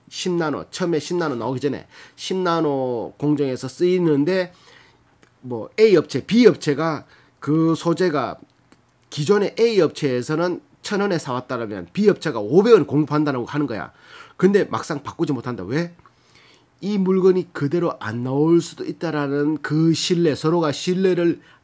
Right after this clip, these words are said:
알지 못하기 때문에 물건이 아무리 좋은 게 있다 하더라도 쉽게 라인에서 물건을 교체하기는 굉장히 어렵다. 그래서 그게 진입장벽이 굉장히 어렵다. 근데 그거를 바꾸게 한 게 어디다? 일본이다.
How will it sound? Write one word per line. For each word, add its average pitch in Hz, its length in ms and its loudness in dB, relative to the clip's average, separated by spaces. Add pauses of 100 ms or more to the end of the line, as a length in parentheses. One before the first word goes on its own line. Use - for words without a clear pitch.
(120)
알지 165 260 2
못하기 139 380 -2
때문에 87 240 -12 (400)
물건이 170 400 2
아무리 165 280 2
좋은 151 260 2
게 147 260 2
있다 - 180 -4
하더라도 147 580 -4 (420)
쉽게 - 580 -2
라인에서 139 580 0
물건을 139 560 0 (380)
교체하기는 147 720 -4
굉장히 214 880 0
어렵다. 104 240 -10
그래서 160 260 -4
그게 170 360 -4 (360)
진입장벽이 151 840 -2
굉장히 147 460 2
어렵다. 107 180 -8
근데 175 220 0
그거를 175 320 2
바꾸게 156 320 -6
한 175 240 0
게 165 100 0
어디다? 127 440 -6
일본이다. 135 640 -2